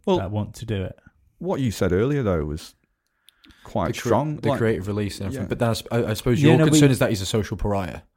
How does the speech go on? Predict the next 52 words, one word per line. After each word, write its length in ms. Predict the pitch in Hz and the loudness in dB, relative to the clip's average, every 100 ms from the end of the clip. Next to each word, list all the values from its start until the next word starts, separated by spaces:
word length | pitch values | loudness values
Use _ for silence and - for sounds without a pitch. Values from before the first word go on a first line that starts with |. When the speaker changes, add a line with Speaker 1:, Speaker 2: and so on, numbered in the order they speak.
| _ - - | _ -20 -8
Speaker 3:
and 80 | 113 | -4
that 60 | 107 | 0
nobody 360 | 110 101 101 | 0 0 0
else 360 | 95 90 - - - | -2 -4 -8 -12 -4
is 100 | 120 | 2
Speaker 2:
Yeah. 200 | 135 135 | 6 6
Speaker 3:
doing 200 | 120 104 | 4 0
it. 160 | 90 - | -6 -4
So 140 | 110 | -4
it's 120 | 92 117 | -2 0
Speaker 1:
Yes. 60 | |
Speaker 3:
not, 300 | 110 107 - - _ - _ - | 0 -2 -6 -20 _ -20 _ -8
it's 160 | 117 | -2
almost 260 | 120 110 101 | 0 0 -2
like 160 | 95 - | -4 -4
he's 480 | 101 98 87 - - _ _ _ _ _ _ _ - | -4 -4 -6 -12 -16 _ _ _ _ _ _ _ -4
learning 260 | 107 98 90 | -2 -2 -4
Latin 320 | 98 - - | -6 -4 0
Speaker 2:
There's 140 | 139 | 2
Speaker 3:
or 40 | 185 | 4
Speaker 2:
definitely, 280 | 180 165 151 | 2 2 2
Speaker 3:
something. 60 | |
Speaker 2:
there's 120 | 147 196 | 0 2
Speaker 3:
Yeah. 80 | 175 | 2
Speaker 2:
definitely 260 | - 147 | 2 0
other 140 | 131 123 | 0 0
things. 520 | 139 120 104 107 - | 0 0 -2 -8 -6
You 160 | 123 117 | -2 0
know, 40 | |
there's 140 | 110 110 | 0 0
o-, 180 | 143 139 | -2 0
there's 180 | 123 139 | -2 0
other 200 | 131 120 | -2 -2
things, 420 | 127 113 110 107 | -2 -2 -4 -6
and 100 | 117 | -4
I 120 | 117 | -2
think 380 | 110 127 117 - _ | -2 -4 -4 -10 _
there's 440 | 117 113 104 - - - | -2 -2 -4 -10 -14 -10
Speaker 3:
It's 100 | - | -2
quite 160 | 135 - | -2 0
sad, 340 | 113 113 92 | 0 0 -2
that, 200 | 90 - | -8 -8
isn't 180 | 98 92 | -8 -4
it? 60 | 87 | 0
Speaker 2:
It 60 | |
is 160 | 170 - | 2 0
sad. 320 | - 95 - - | -6 -8 -10 -10
Speaker 3:
Hmm. 180 | 98 | -6
Speaker 2:
Um, 680 | 90 117 113 110 104 104 101 - _ _ _ _ _ _ _ _ _ _ _ _ - | -2 0 2 0 -2 -4 -10 -18 _ _ _ _ _ _ _ _ _ _ _ _ -2
I 120 | 131 | 0
don't. 260 | 139 143 131 | 2 0 -2
Uh, 240 | 127 117 | -6 -8